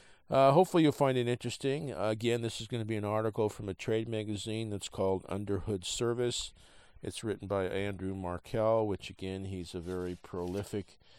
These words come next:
uh, automotive technical writer. I, I read a lot of his articles, and I find them to be typically very good, informative, and, um, we go from there. So,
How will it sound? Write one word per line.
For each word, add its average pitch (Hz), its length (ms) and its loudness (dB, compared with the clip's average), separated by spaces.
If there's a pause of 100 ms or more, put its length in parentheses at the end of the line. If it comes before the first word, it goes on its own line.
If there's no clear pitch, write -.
(280)
uh, - 60 -8
automotive 90 760 -6
technical 107 440 -4
writer. 101 480 -4 (400)
I, 85 60 -8
I - 40 -6
read 90 220 -6
a 85 60 -6
lot 87 220 -4
of 87 80 -6
his 92 180 -6
articles, 92 580 -4
and 90 120 -10
I 82 40 -8
find 87 320 -8
them 82 120 -10
to 82 80 -10
be 85 320 -6
typically 87 380 -8
very 87 280 -4
good, 95 460 -4 (600)
informative, 90 800 -6
and, 87 240 -8
um, 87 360 -6 (1080)
we 107 100 -2
go 123 200 8
from 131 240 2
there. 131 440 0
So, 80 420 -6